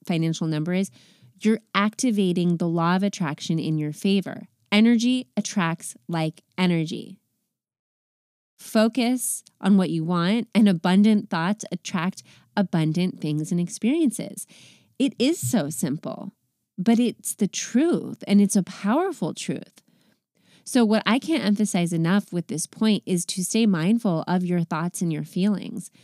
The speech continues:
We want them to reflect the reality you wish to create. And this is where we really try to avoid things like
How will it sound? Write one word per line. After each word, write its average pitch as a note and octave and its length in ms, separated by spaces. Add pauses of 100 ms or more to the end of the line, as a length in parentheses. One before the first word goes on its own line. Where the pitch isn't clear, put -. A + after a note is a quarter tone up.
(320)
We G#3+ 160
want F#3+ 340
them C#4+ 180
to G#3+ 120
reflect F#3 560
the F#3 120
reality E3+ 760
you F3+ 220
wish F3 280
to D#3+ 140
create. D3+ 600 (960)
And G3+ 160
this B3 180
is A#3 160
where G#3+ 160
we F#3+ 160
really F#3+ 380
try G3 260
to F3 100
avoid E3 380
things D#3+ 300
like D3+ 240